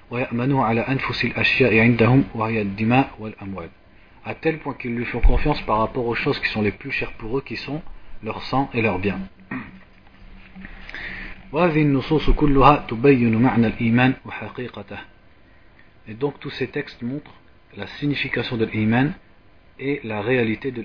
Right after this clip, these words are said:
l'iman, de la foi. وأنه كما قال الحسن وغيره ليس الإيمان بالتمني والتحلي ولكنه ما وقر في القلوب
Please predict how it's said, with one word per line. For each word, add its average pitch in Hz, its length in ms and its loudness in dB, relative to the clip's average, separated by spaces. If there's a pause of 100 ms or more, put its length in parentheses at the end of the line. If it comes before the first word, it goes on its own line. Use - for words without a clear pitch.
l'iman, 104 320 -8
de 101 120 -4
la 101 100 -4
foi. 92 280 -6 (400)
وأنه 131 500 -2
كما 113 240 -10
قال 117 300 -8
الحسن 104 460 -6
وغيره 127 500 0
ليس 117 340 -4
الإيمان 113 600 -6
بالتمني 107 760 -6
والتحلي 117 680 -8 (480)
ولكنه 117 720 -6
ما 107 260 -2
وقر 113 420 -4
في - 140 -12
القلوب 120 560 -10